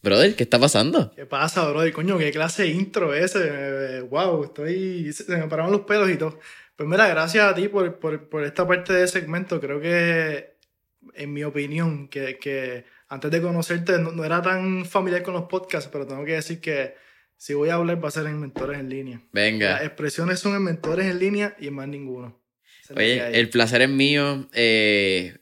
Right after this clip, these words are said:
Speaker 1: es súper cool porque creo que nos conocí,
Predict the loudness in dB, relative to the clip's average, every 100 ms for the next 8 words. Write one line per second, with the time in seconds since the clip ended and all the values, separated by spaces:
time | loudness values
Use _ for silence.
0 | -6 -2 2 2 2 0 0 0 0 2
1 | 4 2 2 2 4 4 4 2 0 _
2 | _ _ _ _ _ _ _ _ _ _
3 | -2 2 4 4 2 2 2 0